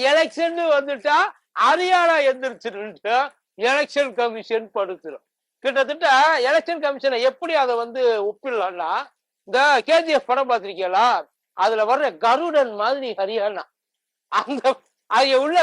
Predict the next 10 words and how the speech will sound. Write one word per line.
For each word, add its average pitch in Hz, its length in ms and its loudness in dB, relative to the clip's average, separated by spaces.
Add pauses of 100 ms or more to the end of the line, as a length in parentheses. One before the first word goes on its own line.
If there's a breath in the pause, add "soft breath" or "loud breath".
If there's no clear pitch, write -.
வேலை 320 220 4
பார்ப்பாங்களா 269 500 2
சுரங்கத்துல, 247 480 0 (340)
அந்த 254 140 2 (100)
சுரங்கத்துல 320 640 0
வேலை 277 160 2
பார்க்கறவங்க 226 640 0
தான் 349 180 0
எலெக்ஷன் 302 420 -2
கமிஷனு. 214 400 -6